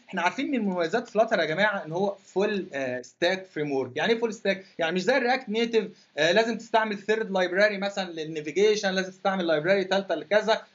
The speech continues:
لا، هو فول ستاك بيجي لك بال-، ب-، ب-، بكل اللي انت محتاجه في ال-، في ال-، في الابلكيشن بتاعك.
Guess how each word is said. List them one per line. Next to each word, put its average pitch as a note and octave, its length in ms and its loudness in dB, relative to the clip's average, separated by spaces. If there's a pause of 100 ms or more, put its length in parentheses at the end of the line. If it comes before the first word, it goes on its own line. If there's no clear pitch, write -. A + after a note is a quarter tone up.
لا، G3 300 0
هو E3 180 0
فول G3+ 240 0
ستاك - 380 0 (140)
بيجي C#3+ 420 -2
لك G3+ 240 2 (140)
بال-، C#3+ 240 -10
ب-، C3+ 260 -12
ب-، C#3 180 -16
بكل G3 380 -2
اللي F3 140 -6
انت F#3+ 140 -8
محتاجه F3+ 460 -2
في - 120 -10
ال-، B2+ 160 -14
في C#3+ 100 -10
ال-، B2+ 200 -12
في C3+ 60 -8
الابلكيشن C3+ 600 -6
بتاعك. G3 440 0